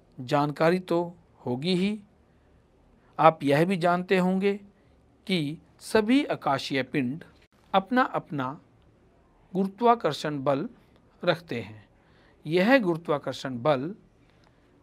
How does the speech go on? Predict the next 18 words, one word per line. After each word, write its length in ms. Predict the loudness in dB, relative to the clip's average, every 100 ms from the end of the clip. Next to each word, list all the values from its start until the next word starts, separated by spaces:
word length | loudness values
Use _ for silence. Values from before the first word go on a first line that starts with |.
| _ _ _ _
उनके 300 | 0 2 0
द्रव्यमान 720 | 0 2 2 6 4 4 0 0
के 160 | -4
अनुसार 520 | -4 -4 -2 -2 -2 -6 _ _ -2
होता 280 | -2 0 -6
है। 240 | -6 -14 -20 _ _ -20 _ _ _ _ -12
इसी 200 | -8 -6
प्रकार 540 | -6 -8 -6 -4 -4 -8 _ _ _
सूर्य 480 | -4 0 2 2 0
और 200 | -4 -6
चंद्रमा 520 | -6 -6 -4 -2 -2
के 140 | -4
अंदर 440 | -6 -4 -2 -2 -4 _ _ -12
भी 320 | -4 -4 -4
शक्तिशाली 840 | -4 -4 -4 -4 -4 -2 -2 -4 -12 -20 _ _
गुरुत्वाकर्षण 840 | -4 -4 -4 -2 -2 -2 -4 -4 2
बल 160 | 2
है 220 | 2 -2